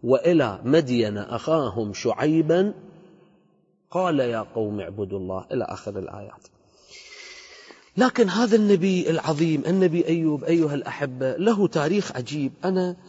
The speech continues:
عشرات الصفحات دونت وكتبت عن هذا، وأدري لا يسعني الوقت، لكن بشكل مضغوط، بصورة مصغرة، مختصرة، مضغوطة عن هذا النبي العظيم الشامخ، لنتعلم منه كيف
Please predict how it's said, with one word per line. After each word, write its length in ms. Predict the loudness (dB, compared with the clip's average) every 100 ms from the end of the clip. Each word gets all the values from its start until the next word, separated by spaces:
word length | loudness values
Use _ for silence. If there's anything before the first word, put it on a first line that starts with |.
| -20 -20 _
عشرات 560 | -4 -2 0 2 0 0
الصفحات 640 | -2 -2 -2 -4 -4 -6
دونت 680 | -2 0 2 2 4 0 -2 -16 -20 -20 0
وكتبت 840 | 4 6 4 -2 2 2 2 -4
عن 200 | -4 -2
هذا، 520 | -2 -2 -2 -4 -4
وأدري 460 | -2 2 2 4 2
لا 160 | 4 2
يسعني 520 | 0 -2 -2 0 2
الوقت، 520 | 2 0 0 -4 -2
لكن 340 | -2 2 2
بشكل 460 | 2 0 2 4 4
مضغوط، 600 | 4 -2 0 2 2 -2 -18 -20 -20 -6
بصورة 560 | -6 0 2 2 0 -4 -18 -6
مصغرة، 680 | -2 2 2 2 2 2 2
مختصرة، 800 | 0 -4 0 0 4 4 4 0 -4 -20 -20 -20 -20 -12 -10 -10 -12 -14 -4
مضغوطة 560 | 0 2 4 2 4 0
عن 180 | 0 0
هذا 260 | 0 0
النبي 420 | 0 0 -2 0
العظيم 440 | -2 -2 -6 -4 -4
الشامخ، 600 | -4 -6 -4 -4 -4 -2
لنتعلم 640 | 0 0 -2 0 2 4
منه 280 | 4 0 0
كيف 360 | 0 0 0